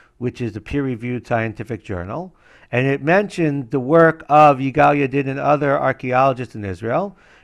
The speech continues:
And they describe how debris at six sites, Chatzor, which we showed, Deir Alla, Gezer, Lachish,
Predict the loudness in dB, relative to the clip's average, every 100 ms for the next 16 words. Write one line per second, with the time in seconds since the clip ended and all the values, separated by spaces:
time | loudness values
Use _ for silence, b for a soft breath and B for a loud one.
0 | b -2 0 -2 -4 2 6 6 6 6
1 | 8 8 4 -2 0 0 2 0 0 -2
2 | -2 -2 -4 4 6 4 -6 -6 -6 -4
3 | -2 0 2 0 -2 -6 -8 -8 -6 -4
4 | -4 -4 -2 -2 0 -2 0 2 2 0
5 | -2 -2 -2 -4 -4 -6 -8 -8 -8 -8
6 | _